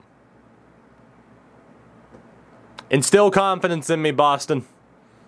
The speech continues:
Because you didn't in the playoffs, you didn't at the trade deadline, and you're certainly not with this move when the wrong person was fired.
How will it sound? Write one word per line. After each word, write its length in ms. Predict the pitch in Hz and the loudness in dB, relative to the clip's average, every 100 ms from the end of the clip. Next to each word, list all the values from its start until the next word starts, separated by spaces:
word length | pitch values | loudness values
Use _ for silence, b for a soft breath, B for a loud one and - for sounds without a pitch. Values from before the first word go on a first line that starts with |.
| _ | _
Because 320 | - 127 147 | -2 0 0
you 60 | 127 | 2
didn't 340 | 147 170 196 | 2 0 0
in 120 | - 170 | -2 -2
the 80 | |
playoffs, 520 | 147 151 139 135 131 - | 2 2 4 2 0 -4
you 60 | |
didn't 260 | 110 165 185 | -2 0 0
at 80 | 165 | -2
the 80 | |
trade 300 | 131 151 139 | -2 0 2
deadline, 560 | 123 123 117 120 120 110 B B | 2 0 2 0 0 -2 B B
and 120 | - 110 | -8 -6
you're 100 | 104 | -2
certainly 340 | 160 165 139 | 0 0 0
not 220 | 135 135 | 0 0
with 100 | 113 | -4
this 160 | 123 117 | -6 -2
move 240 | 120 117 | 0 0
when 80 | 110 | -2
the 80 | 98 | 0
wrong 260 | 104 107 | 0 0
person 320 | 101 104 92 90 | 0 -4 -4 -8
was 120 | - | -6
fired. 340 | 90 85 87 | -4 -4 -4